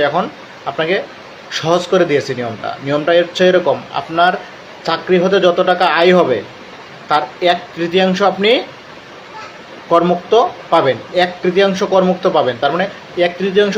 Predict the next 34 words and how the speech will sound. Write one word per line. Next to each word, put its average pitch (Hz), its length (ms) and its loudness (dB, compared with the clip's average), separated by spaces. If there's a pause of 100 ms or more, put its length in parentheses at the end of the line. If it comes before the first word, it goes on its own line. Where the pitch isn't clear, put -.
যদি 202 140 2
আবার 214 120 0 (240)
সাড়ে 175 260 2
চার 214 160 2
লাখ 214 140 0
টাকার 208 180 2 (100)
বেশি 185 260 4
হয় 147 180 4
তখন 160 180 0
আপনি 160 180 -4
সাড়ে 156 240 -4
চার 147 140 -2
লাখ 151 160 -2
টাকা 202 140 2 (160)
করমুক্ত 147 320 0 (100)
পাবেন, 107 180 -4 (420)
মানে 180 140 0 (580)
এক 208 60 0 (100)
তৃতীয়াংশ 226 420 2 (120)
পাবেন, 226 260 4
সেটা 208 140 0 (100)
সাড়ে 185 240 2
চার 226 160 2
লাখ 233 140 2
টাকার 233 240 4
বেশি 185 220 2
হবে 117 200 2
না। 98 40 -10 (3000)
আপনি, 170 220 -4 (320)
আপনার 180 240 0 (100)
চাকরি 185 320 -2
হতে 196 200 2
আয় 185 180 4
যদি 190 140 2